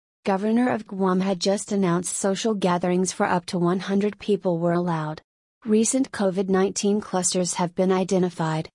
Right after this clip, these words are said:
raising the case numbers and causing the C D C to give Guam the worst travel ranking possible. Just two days ago on May fifteenth, Guam had eased its post-travel restrictions to reopen tourism.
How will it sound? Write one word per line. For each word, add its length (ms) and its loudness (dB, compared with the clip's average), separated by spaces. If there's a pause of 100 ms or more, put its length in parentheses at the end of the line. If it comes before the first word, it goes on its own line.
(140)
raising 380 2
the 100 0
case 380 0
numbers 360 0
and 220 0
causing 460 0
the 80 -2
C 200 -2
D 120 2
C 260 -2
to 160 -2
give 240 0
Guam 340 0
the 120 2
worst 360 0
travel 400 2
ranking 400 2
possible. 600 -4 (340)
Just 380 0
two 220 2
days 320 2
ago 260 0
on 220 2
May 160 2
fifteenth, 640 -2 (240)
Guam 320 0
had 240 0
eased 240 0
its 180 -2
post-travel 760 0
restrictions 760 -2
to 140 -2
reopen 460 2
tourism. 560 -2